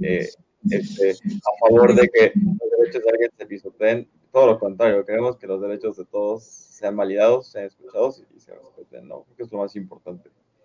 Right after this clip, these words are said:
Ahora, regresando al tema fuerte. Ya hay, eh, eh, y, y, y, digamos, lo, lo que les decía en la, al principio del programa en temas de, de, del poder social, ya hay personas de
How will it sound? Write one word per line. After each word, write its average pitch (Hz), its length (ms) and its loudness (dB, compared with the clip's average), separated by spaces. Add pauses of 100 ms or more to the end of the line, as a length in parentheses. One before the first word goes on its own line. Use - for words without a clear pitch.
(920)
Ahora, 135 540 6
regresando 160 800 0
al 110 200 -10
tema 127 460 -2 (220)
fuerte. 117 380 -2 (840)
Ya 185 540 4
hay, 165 340 2 (560)
eh, 78 160 -6
eh, 113 80 -4
y, 113 140 -6
y, 120 180 -10
y, 117 40 -12 (120)
digamos, 131 360 0 (160)
lo, 120 160 -2
lo 120 200 -4
que 123 80 -4
les 117 260 -6
decía 120 380 -2
en 135 140 -2
la, 120 260 2 (160)
al - 120 -6
principio 113 360 -10
del 113 80 -6
programa 107 460 -2
en 98 120 -10
temas 110 300 -6
de, 98 220 -6
de, 95 160 -12
del 98 240 -10
poder 107 420 -2 (100)
social, 113 520 -2 (440)
ya 156 120 4
hay 208 100 0
personas 131 720 -4
de 107 200 -4